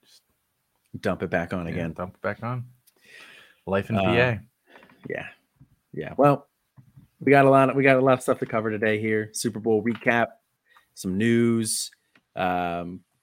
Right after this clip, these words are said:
Speaker 2: got a couple other segments we're gonna hit here. Uh, but before we get into it,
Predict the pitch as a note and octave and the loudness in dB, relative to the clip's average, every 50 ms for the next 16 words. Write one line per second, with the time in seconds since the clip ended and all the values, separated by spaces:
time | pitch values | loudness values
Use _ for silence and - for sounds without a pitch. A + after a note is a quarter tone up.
0 | _ - E2+ - - - G2+ - G#2 G2+ F#2+ - - A2 G2+ F#2+ G2 F#2 - - | _ -20 -20 -16 -14 -12 -8 -6 -4 -4 -4 2 4 4 4 4 4 -2 -2 -4
1 | G2 G2 G#2 G2+ G2 G#2+ A#2 A2 G2+ - A#2 A2+ A2+ A2+ A2+ A2 G#2+ - _ _ | -2 -2 -2 -2 2 2 2 2 2 2 4 4 6 6 6 4 2 -4 _ _
2 | _ _ _ _ _ _ _ - F#2 E2+ E2+ E2+ - F#2 F2+ F#2+ - - - A2+ | _ _ _ _ _ _ _ -6 -6 -6 -6 -6 -6 -8 -8 -8 -10 -4 -2 2
3 | A2 A2 A2 A2 A2 G#2+ A2 A2+ G2+ A2+ A2 A2 A2 G#2 - A#2+ A#2+ A#2+ A2+ A2+ | 4 4 4 4 2 0 -2 0 2 2 2 2 2 0 0 2 4 6 4 4
4 | A2 - | 4 0